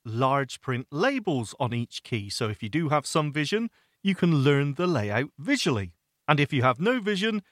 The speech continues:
you can also get keyboards with braille labels on each key. But either way, the only way you really learn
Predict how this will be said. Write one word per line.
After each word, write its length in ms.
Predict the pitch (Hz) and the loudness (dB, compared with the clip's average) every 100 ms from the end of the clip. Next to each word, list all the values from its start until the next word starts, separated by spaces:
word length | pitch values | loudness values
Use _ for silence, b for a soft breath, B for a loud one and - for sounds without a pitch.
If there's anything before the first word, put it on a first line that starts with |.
| _ | _
you 120 | 143 131 | -8 -6
can 140 | 120 | -6
also 380 | - 151 - 151 | -2 -2 0 0
get 220 | 131 143 | 2 0
keyboards 500 | - 165 151 170 151 | 0 -2 0 0 0
with 200 | 165 170 - 123 | 0 0 -2 -4
braille 500 | 120 185 277 262 160 | 2 4 4 2 2
labels 560 | 127 107 104 107 - - | 2 0 -8 -12 -16 -4
on 140 | 131 110 | 0 0
each 260 | 107 - | -4 -10
key. 260 | - 95 - _ _ _ - | -10 -10 -10 _ _ _ 2
But 140 | 277 | 4
either 240 | 247 214 208 | 4 4 4
way, 360 | 202 202 190 _ - | 6 4 0 _ -8
the 80 | 247 | -6
only 220 | 214 190 | -2 -2
way 140 | 165 | -2
you 180 | 156 143 | -2 -2
really 400 | 131 185 175 165 | 0 2 2 2
learn 340 | 170 160 165 | 2 2 0